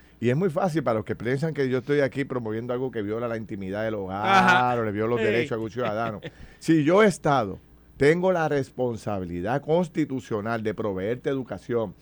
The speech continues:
Speaker 2: Sí.
Speaker 1: de proveerte salud, de proveerte infraestructura, de carretera, de darte transportación, de darte el pan, de darte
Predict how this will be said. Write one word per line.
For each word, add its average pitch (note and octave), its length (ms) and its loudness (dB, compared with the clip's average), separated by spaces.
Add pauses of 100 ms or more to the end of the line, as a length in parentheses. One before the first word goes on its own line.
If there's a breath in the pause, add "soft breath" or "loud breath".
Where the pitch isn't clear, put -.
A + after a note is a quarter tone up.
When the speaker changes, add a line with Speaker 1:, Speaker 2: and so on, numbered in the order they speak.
Speaker 2:
Sí. - 200 -18
Speaker 1:
de A#2 120 2
proveerte A2+ 520 0
salud, A2+ 500 -2 (240 soft breath)
de A#2+ 120 2
proveerte A2+ 460 2
infraestructura, B2+ 840 -2
de F#2+ 120 -4
carretera, A2 580 -2
de G#2+ 80 0
darte A#2 260 -2
transportación, B2 960 -2 (260 loud breath)
de A#2+ 120 0
darte C3 300 2
el A#2+ 100 0
pan, C3 340 0
de A2+ 80 -2
darte C#3+ 560 4